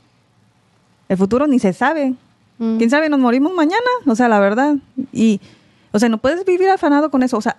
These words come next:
Speaker 1: lo único que tenemos es hoy.
Speaker 2: Mm.
Speaker 1: Y no quiero ser conformista, no soy conformista en nada, pero,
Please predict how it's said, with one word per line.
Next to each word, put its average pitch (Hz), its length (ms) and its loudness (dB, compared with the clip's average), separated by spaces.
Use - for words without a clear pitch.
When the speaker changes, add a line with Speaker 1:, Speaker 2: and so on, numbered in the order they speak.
Speaker 1:
lo 233 120 4
único 302 220 -2
que 262 100 -8
tenemos 233 340 -2
es 220 80 -2
hoy. 202 220 -4
Speaker 2:
Mm. 214 380 -2
Speaker 1:
Y 208 120 0
no 214 160 0
quiero 262 180 0
ser 254 180 -4
conformista, 196 640 -2
no 180 120 -2
soy 180 180 -2
conformista 180 640 -4
en 185 80 -2
nada, 180 260 0
pero, 175 440 -2